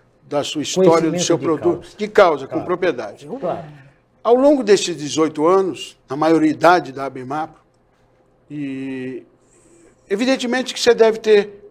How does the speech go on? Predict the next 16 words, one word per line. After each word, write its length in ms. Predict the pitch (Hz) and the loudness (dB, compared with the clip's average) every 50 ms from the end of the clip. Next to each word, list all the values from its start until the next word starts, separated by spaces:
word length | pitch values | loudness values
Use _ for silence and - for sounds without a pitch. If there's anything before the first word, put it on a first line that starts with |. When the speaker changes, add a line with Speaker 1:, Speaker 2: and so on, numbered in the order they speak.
| _ - | _ 0
Speaker 1:
alguns 400 | 180 190 175 202 247 269 - - | 2 2 2 2 -2 -2 -4 0
cases 340 | - 180 180 190 165 147 147 | 2 4 4 4 2 -2 -8
de 80 | 143 - | -10 -10
sucesso 720 | - - 131 123 - - 190 214 233 233 - - 269 247 - _ _ _ _ | -10 -8 -6 -4 0 0 2 2 2 0 -2 -6 -10 -10 -12 _ _ _ _
ou 120 | - 220 | 0 0
vários. 800 | 214 170 160 160 151 131 120 127 - - - - - - - - 170 123 131 110 98 _ _ _ _ _ _ _ - | 2 6 6 6 6 4 2 -4 -12 -20 -20 -20 -20 -20 -20 -20 -20 -20 -20 -20 _ _ _ _ _ _ _ _ -6
Eu 100 | 185 196 | -4 -2
gostaria 340 | 202 240 233 - 233 247 262 | -2 -2 -2 0 0 -2 -2
de 80 | 254 - | -4 -6
saber 440 | - - 196 170 156 180 226 240 | -4 -2 -2 0 2 2 2 2
se 120 | 220 - 233 | 0 -2 -6
você 200 | 254 - - 247 | -6 -4 -4 -4
tem 200 | 247 - 247 233 | -4 -2 -2 -2
aquela 280 | 214 226 - 214 208 | -2 0 0 0 0
coisa 280 | 202 208 - 202 202 185 | 0 0 0 -2 -2 -2
especial, 880 | 170 - - - 160 127 - - - - 170 156 156 151 139 120 - | -4 -6 -4 -4 -4 -4 -4 -6 0 2 4 4 4 4 0 -2 -8